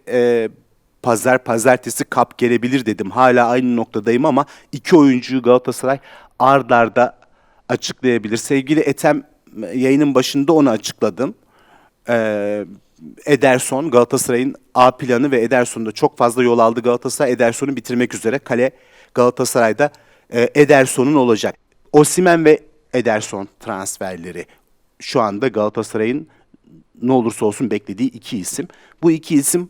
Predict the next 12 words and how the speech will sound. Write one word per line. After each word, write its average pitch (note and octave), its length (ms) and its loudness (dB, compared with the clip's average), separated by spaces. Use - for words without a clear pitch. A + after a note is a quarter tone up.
bu D#3 160 4
hafta C#3+ 260 2
içi B2 260 0
en C#3 100 2
geç B2+ 300 -2
bence A#2 320 -2
Cuma'ya B2 400 0
kadar B2 320 -4
Galatasaray'da A#2 640 -2
bitmiş A2+ 300 -12
olacak. E2+ 420 -12
Ee, A#2+ 320 0